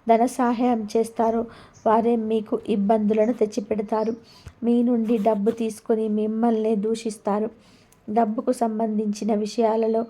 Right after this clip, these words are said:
జాగ్రత్తగా ఉండకపోతే భారీ నష్టాలను ఎదుర్కొంటారు. అలాగే ఈ నెల ఆస్తులను వృద్ధి చేసుకునే విషయంలో ఎలాంటి తప్పులను చేయకుండా జాగ్రత్తగా ఉండండి. ఆస్తులను అమ్మినా కొన్నా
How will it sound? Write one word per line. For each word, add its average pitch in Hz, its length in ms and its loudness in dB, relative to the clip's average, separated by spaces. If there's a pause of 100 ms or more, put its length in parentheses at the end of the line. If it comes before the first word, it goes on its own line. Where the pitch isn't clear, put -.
(460)
జాగ్రత్తగా 226 840 2
ఉండకపోతే 214 760 0 (500)
భారీ 226 440 2
నష్టాలను 220 760 0
ఎదుర్కొంటారు. 214 720 0 (520)
అలాగే 233 420 2 (160)
ఈ 233 140 0
నెల 208 240 4 (240)
ఆస్తులను 226 640 0
వృద్ధి 214 320 0
చేసుకునే 226 560 0
విషయంలో 220 600 -2
ఎలాంటి 220 440 -2
తప్పులను 214 540 -4
చేయకుండా 208 560 0 (480)
జాగ్రత్తగా 214 720 2
ఉండండి. 208 440 2 (420)
ఆస్తులను 226 600 0 (100)
అమ్మినా 220 400 0 (480)
కొన్నా 226 340 2